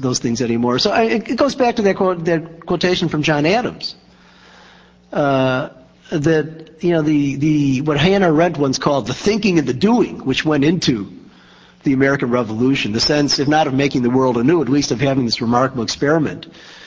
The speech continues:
to engage in. This is what makes, I think, the problem so interesting, because here on the one hand you have a guy who's, you know, who is deeply read, deeply reflective, very critical about what he reads, uh, well read, uh, but also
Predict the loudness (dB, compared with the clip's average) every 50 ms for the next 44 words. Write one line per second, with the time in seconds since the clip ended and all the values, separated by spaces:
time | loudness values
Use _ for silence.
0 | -20 -20 -18 _ -2 0 0 2 2 2 2 2 2 2 2 2 0 -2 -4 -6
1 | -10 -18 -20 -20 -20 -20 -20 -20 -20 -20 -10 -4 -2 -2 2 2 2 4 4 4
2 | 2 4 2 2 0 0 0 -2 0 2 2 2 2 2 0 2 2 2 2 2
3 | 0 -2 -4 -4 -4 -4 -4 -2 -2 0 0 2 2 2 2 2 2 2 2 2
4 | 2 4 4 4 2 2 0 0 0 0 2 2 2 0 0 -4 -8 -10 -8 -6
5 | -4 -2 0 2 2 2 2 2 0 0 2 2 2 2 2 2 2 0 0 2
6 | 0 0 2 2 0 0 0 0 0 0 0 0 -2 -2 0 0 0 0 0 0
7 | 0 0 0 0 0 0 0 0 0 0 0 0 2 2 2 2 0 0 -2 -4
8 | -6 -6 -10 -18 -20 -20 -20 -20 _ _ -8 -4 -4 -2 -2 -2 -2 0 0 2
9 | 2 2 2 0 0 -2 -6 -10 -20 -20 -20 -20 -20 -20 _ _ -10 -4 -2 -2
10 | -2 -2 -2 0 0 2 2 2 2 2 2 0 2 2 2 2 0 0